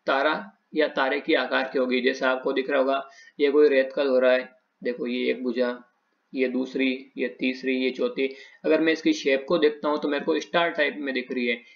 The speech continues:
इसीलिए इनको अपन क्या बोलते हैं, तारानुमा बालू का स्तूप बोलते हैं। अब इनके बारे में अपन कुछ बात कर लेते हैं। तो देखो, जो भी तारानुमा बालू का स्तूप होगा, इनमें कम से कम तीन भुजाएं होगी या उससे अधिक ही होगी। अगर किसी में दो भुजाएं तो उसको अपन तारानुमा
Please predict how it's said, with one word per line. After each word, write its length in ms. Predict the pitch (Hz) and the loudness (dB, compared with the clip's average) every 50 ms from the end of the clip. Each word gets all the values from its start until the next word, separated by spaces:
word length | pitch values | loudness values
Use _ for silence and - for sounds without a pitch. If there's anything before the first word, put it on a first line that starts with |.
| _ _ - | _ _ -10
इसीलिए 480 | - - - 196 196 196 185 185 180 | -10 -4 0 2 2 4 4 2 0
इनको 240 | 175 170 160 170 160 | 0 2 2 2 2
अपन 200 | - 165 160 160 | 2 0 0 0
क्या 120 | 160 165 | 2 2
बोलते 300 | 160 151 143 143 135 139 | 4 4 2 2 2 0
हैं, 140 | 156 156 - - | -2 -2 0 0
तारानुमा 480 | 151 135 135 147 147 151 143 143 147 147 | 0 2 2 2 0 0 -2 -2 0 2
बालू 280 | 135 131 131 131 135 | 2 2 2 2 2
का 160 | 131 147 135 | 2 2 0
स्तूप 420 | 135 - - 165 175 175 - - _ _ - | 0 0 0 0 0 0 -4 -10 _ _ 0
बोलते 380 | 139 127 123 120 120 120 123 | 4 4 4 4 2 -2 -4
हैं। 140 | 120 120 120 - - - - - - | -6 -6 -6 -10 -16 -20 -14 -6 0
अब 60 | 147 | 2
इनके 260 | 147 147 147 - 170 | 2 2 2 2 4
बारे 240 | 165 160 156 151 151 | 4 4 4 4 2
में 120 | 156 156 | 2 2
अपन 200 | 147 151 147 151 | 0 0 0 -2
कुछ 160 | 151 151 - 147 | -2 -4 -4 -2
बात 300 | 139 135 135 135 131 - | 0 0 0 0 0 0
कर 80 | 151 | 0
लेते 280 | 139 135 135 135 - 139 | 2 2 2 2 0 -4
हैं। 200 | 139 143 - - _ _ _ - | -6 -6 -8 -14 _ _ _ -2
तो 140 | 151 151 147 | -2 -2 0
देखो, 340 | - 160 160 160 - 196 | 0 -2 -2 0 0 0
जो 180 | 170 131 143 151 | 2 2 2 4
भी 160 | 160 185 185 | 4 4 2
तारानुमा 520 | 175 - 156 147 147 156 160 160 160 160 156 | 2 2 2 2 4 2 2 2 0 0 0
बालू 280 | 147 143 135 135 143 | 2 2 2 2 2
का 160 | 135 - 151 | 2 0 -2
स्तूप 240 | 143 - - 165 147 | -2 -2 -4 -4 -4
होगा, 300 | 143 135 135 143 147 147 - - - _ _ _ - | -2 -2 -2 -2 -4 -6 -8 -16 -20 _ _ _ -2
इनमें 400 | 160 156 156 165 165 170 156 - - _ _ | -2 0 2 2 2 0 -2 -6 -12 _ _
कम 180 | - 160 170 190 | 0 0 0 0
से 180 | 190 - 190 | 0 0 -2
कम 260 | 180 - 180 175 175 175 | 0 2 0 0 0 -4
तीन 420 | 170 - - 160 160 170 170 160 | -8 -4 0 0 2 2 0 -2
भुजाएं 300 | 139 135 135 143 151 160 | -2 0 2 2 2 2
होगी 420 | 156 143 135 151 170 190 165 - _ - | 2 2 2 0 0 0 -4 -10 _ -4
या 80 | 151 147 | -2 -2
उससे 340 | 151 156 147 - - 170 165 | -2 -2 -6 -2 0 0 2
अधिक 320 | 139 135 135 131 147 147 - | 2 0 0 0 -2 0 2
ही 60 | 156 | 0
होगी। 240 | 143 131 123 131 127 | 0 2 2 0 0
अगर 240 | 127 139 127 147 135 | 0 0 0 0 0
किसी 200 | 151 147 - 160 | -2 -2 0 0
में 220 | 156 156 147 139 | 0 0 0 2
दो 160 | 131 143 170 | 2 2 2
भुजाएं 320 | 160 147 151 143 147 147 147 | 2 2 2 2 2 2 2
तो 100 | 151 147 | 0 -4
उसको 240 | 139 - - 160 131 | -8 -6 -4 -4 -2
अपन 160 | 151 151 143 | -2 -4 -4
तारानुमा 560 | 135 139 135 139 139 139 139 147 170 208 254 | -2 0 0 0 0 0 -2 -4 -4 -6 -6